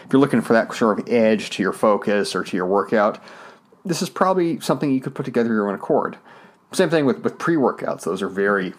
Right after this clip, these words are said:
those are very common along, among, uh, gym goers and fitness bros, fitness chicks. You're gonna take your pre-workout, take your, you know, take your stimulants.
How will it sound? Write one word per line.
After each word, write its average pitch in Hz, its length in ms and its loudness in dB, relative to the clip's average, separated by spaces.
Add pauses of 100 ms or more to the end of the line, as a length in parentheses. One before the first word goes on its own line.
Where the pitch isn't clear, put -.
(220)
those 120 180 0
are 117 60 -4
very 123 160 2
common 113 400 0
along, 95 480 -2 (440)
among, 107 320 0
uh, 87 220 0
gym 104 320 -2
goers 90 400 0
and 90 160 -12
fitness - 300 -6
bros, 92 400 -2
fitness - 260 -6
chicks. - 480 -8 (420)
You're 98 140 -2
gonna 95 100 -2
take 117 180 -6
your - 60 -12
pre-workout, 104 640 0
take - 200 -10
your, 95 220 -2
you - 20 -20 (320)
know, - 80 -2
take 131 180 0
your 110 80 -2
stimulants. 110 600 -4